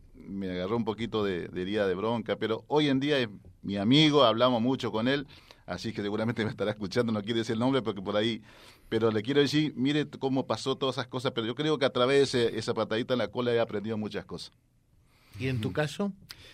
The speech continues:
Speaker 3: No, en mi caso, yo hice en el año mil novecientos ochenta y tres.
Speaker 2: Sí, sí, sí, pero más allá,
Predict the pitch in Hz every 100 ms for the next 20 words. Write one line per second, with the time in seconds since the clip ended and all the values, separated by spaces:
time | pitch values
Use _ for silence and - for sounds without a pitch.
0 | - - - - - 147 131 120 156 151
1 | 170 170 165 151 117 139 139 131 123 120
2 | 120 117 120 120 117 104 98 101 117 131
3 | 160 - 147 143 117 117 117 131 156 139
4 | 135